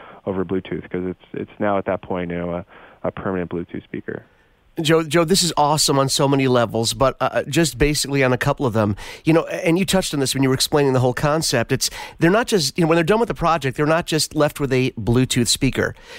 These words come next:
Speaker 2: They're left with a Bose Bluetooth <laughs> speaker, which is gonna be excellent quality, which is so different than what anything anyone else out there is doing.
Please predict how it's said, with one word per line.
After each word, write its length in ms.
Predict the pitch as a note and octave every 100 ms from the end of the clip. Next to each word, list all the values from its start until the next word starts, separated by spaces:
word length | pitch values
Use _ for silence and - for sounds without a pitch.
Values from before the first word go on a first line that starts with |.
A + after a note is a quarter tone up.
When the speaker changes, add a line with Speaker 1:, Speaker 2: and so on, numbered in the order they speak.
| -
Speaker 2:
They're 160 | - G#3+
left 220 | B3 A#3+
with 100 | G3
a 80 | E3
Bose 640 | C#3 G2+ D#3 E3 C#3+ A#2 - -
Bluetooth 440 | C#3+ D#3+ - -
<laughs> 60 | -
speaker, 400 | - G#3 - F#3
which 200 | F3+ -
is 80 | D#3
gonna 160 | G3+
be 180 | E3 F3 -
excellent 420 | F3+ - E3+ D3+
quality, 480 | D3+ D#3 D#3+ C#3 C3 - -
which 160 | E3+ F3
is 120 | F#3
so 340 | - A#3 A#3
different 320 | F#3 F#3+ E3 D3+
than 180 | C#3+
what 140 | C#3 D3+
anything 360 | D#3 D3+ C#3+
anyone 280 | - D#3+ D3+
else 180 | C#3+ -
out 140 | C#3+
there 100 | C3+
is 80 | B2
doing. 300 | A2+ C#3+ B2